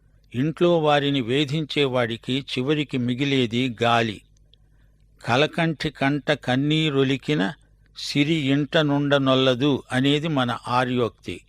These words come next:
భార్యను ఏడిపించేవాడు, పిల్లలను హింసించేవాడు దరిద్రుడవుతాడు. మూఢుడు జ్ఞానహృదయులకు దాసుడవుతాడు. జ్ఞానికి అజ్ఞాని లోకువ. జ్ఞానిదే పైచేయి అవుతుంది.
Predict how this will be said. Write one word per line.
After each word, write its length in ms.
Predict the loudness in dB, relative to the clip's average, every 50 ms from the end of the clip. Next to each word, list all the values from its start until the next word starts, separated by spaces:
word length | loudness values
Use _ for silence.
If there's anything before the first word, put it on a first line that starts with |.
| _ _ _ _ _ _ _ _ _ _ _ _ _ -10
భార్యను 560 | -6 0 2 4 4 4 4 2 2 2 2
ఏడిపించేవాడు, 1160 | 2 2 2 2 2 0 -4 -4 -6 -6 -4 -2 0 0 2 2 0 -2 -2 -2 -4 -6 -6 -10 _ _ _ _ _ _ _ -4 0
పిల్లలను 440 | 2 4 4 4 4 4 2 0 0
హింసించేవాడు 1160 | -2 -2 -2 -2 -2 -4 -4 -4 -4 -4 -2 -2 -2 0 0 0 -2 -2 -2 -4 -6 -8 -8 _ _ _ -6 0
దరిద్రుడవుతాడు. 1000 | 2 2 4 4 2 0 0 0 2 0 -2 -2 -4 -6 -6 -6 -6 -10 -14 -16 _ _ _ _ _ _ _ _ _ _ _ _ _ _ _ _ -6
మూఢుడు 600 | -2 2 2 4 4 4 4 4 4 4 2 0 -2
జ్ఞానహృదయులకు 1160 | -4 -2 0 2 4 4 2 2 0 0 0 0 2 2 2 2 2 2 0 -2 -2 -6 -4
దాసుడవుతాడు. 1040 | -4 -2 0 2 2 2 0 0 -2 0 0 0 0 -2 -4 -4 -4 -4 -6 -10 -12 _ _ _ _ _ _ _ _ _ _ _ _ _ _ -16 -10
జ్ఞానికి 680 | -4 0 2 4 4 4 4 2 -2 -2 -2 0 2 2
అజ్ఞాని 600 | 2 2 2 0 0 2 4 4 4 2 2 0
లోకువ. 540 | 0 0 0 0 0 0 -4 -6 -6 -6 -8 -12 _ _ _ _ _ _ _ _ _ _ _ _ -14
జ్ఞానిదే 640 | -6 -2 0 2 2 2 2 0 0 0 0 0 0
పైచేయి 720 | -2 -4 -4 -4 -4 -4 -4 -2 0 0 0 2 2 0 0
అవుతుంది. 680 | 0 0 -2 -4 -6 -6 -6 -4 -4 -6 -6 -6